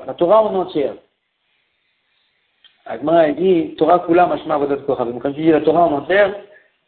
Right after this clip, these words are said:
ça peut faire référence aussi à la Avodah Zara. De Tanya, on a vu dans une Braïta, Chamura Avodat Kochavim. La Avodah Zara, elle est tellement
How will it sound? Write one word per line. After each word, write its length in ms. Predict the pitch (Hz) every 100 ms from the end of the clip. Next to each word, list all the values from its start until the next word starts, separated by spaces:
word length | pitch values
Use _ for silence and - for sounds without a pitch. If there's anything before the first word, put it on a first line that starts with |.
| _ _ -
ça 80 | 151
peut 220 | 185 180
faire 160 | 180 165
référence 420 | 160 160 175 143
aussi 240 | 139 170
à 60 | 151
la 100 | 143
Avodah 280 | 139 135 131
Zara. 260 | 120 113
De 100 | 131
Tanya, 500 | 151 131 123 131 - - _ _ _ _ -
on 60 |
a 40 | 143
vu 60 |
dans 160 | 170 151
une 140 | 147
Braïta, 580 | 127 117 139 170 - - _ _ _ -
Chamura 340 | 135 156 202
Avodat 300 | 220 190 190
Kochavim. 500 | - 160 139 120 135 170 _ _ _ _
La 120 | 143
Avodah 260 | 147 156 170
Zara, 320 | 175 175 180
elle 80 | 156
est 80 | 147
tellement 640 | 175 175 170 143 - _